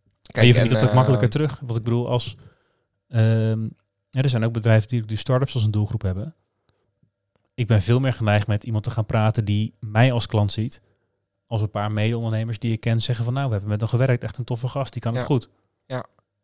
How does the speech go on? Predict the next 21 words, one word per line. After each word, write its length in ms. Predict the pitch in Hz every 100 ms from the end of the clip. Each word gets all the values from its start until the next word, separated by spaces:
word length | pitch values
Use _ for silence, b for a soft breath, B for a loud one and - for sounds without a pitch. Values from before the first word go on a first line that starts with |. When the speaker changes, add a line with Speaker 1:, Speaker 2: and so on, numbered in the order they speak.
| _ _ -
Speaker 2:
Zeg 160 | 123
maar, 80 | 117
dan 180 | 110 131
ben 120 | 123
ik 100 | 107
geneigd 340 | 117 113 107
om 60 | 120
te 80 | -
praten. 500 | 139 147 135 113 170 _ _ _ _
Als 80 | _
ik 100 | -
een 160 | 101 98
ad 160 | 110
op 120 | 107 104
LinkedIn 280 | 101 110
voorbij 220 | 104 110 107
zie 140 | 120
komen, 180 | 117 110
denk 120 | 110
ik, 60 | 107
"Ja, 160 | 107